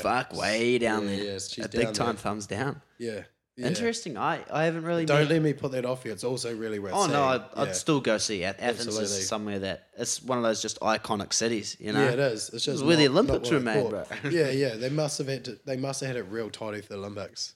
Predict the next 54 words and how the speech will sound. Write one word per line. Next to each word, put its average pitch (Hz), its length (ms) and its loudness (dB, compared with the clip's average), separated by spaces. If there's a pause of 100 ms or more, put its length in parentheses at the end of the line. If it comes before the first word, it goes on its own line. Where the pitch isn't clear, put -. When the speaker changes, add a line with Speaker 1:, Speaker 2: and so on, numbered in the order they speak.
Speaker 1:
Yeah, 110 260 0 (220)
yeah. 87 220 -10 (360)
Speaker 2:
It 135 60 -4
is 170 100 0
Speaker 1:
It's - 80 2
Speaker 2:
cool 165 160 4
seeing 147 260 2
the 139 100 0
old 127 120 -2
Olympic 120 320 -6
stadiums 113 480 -8
and 113 80 -12
stuff 110 260 -10
when 113 100 -10
you're 104 60 -8
driving 101 480 -8
through 113 140 -10
and 110 140 -8
that, 101 180 -10
yeah. 101 200 -10 (140)
Speaker 1:
Yeah, 92 280 2
no, 98 200 -2
I'm 110 120 -2
keen 123 260 2
on 107 80 -2
the 98 80 -4
architecture 104 560 -6
and 98 100 -8
shit - 220 -6
there, 87 220 -8
for - 180 -16
Speaker 2:
Yeah. 98 100 -4
Speaker 1:
sure. 101 240 -8 (220)
Speaker 2:
Yeah. 107 140 -8 (260)
Speaker 1:
Um, 110 520 -2 (200)
might 139 220 0
have 180 140 0
a - 40 -12
quick - 320 -4
break, 123 400 -4 (680)
refill 123 440 -4
this 123 200 -6
bad 113 320 -4
boy. 117 280 -4
Speaker 2:
Yeah, 117 120 -6
mate. 110 240 -8 (120)
Speaker 1:
And 107 160 -2
then 110 160 2
we'll 107 120 4
carry 113 320 2
on 117 200 2
with 107 140 -8
your 87 80 -8
journey. 117 400 -2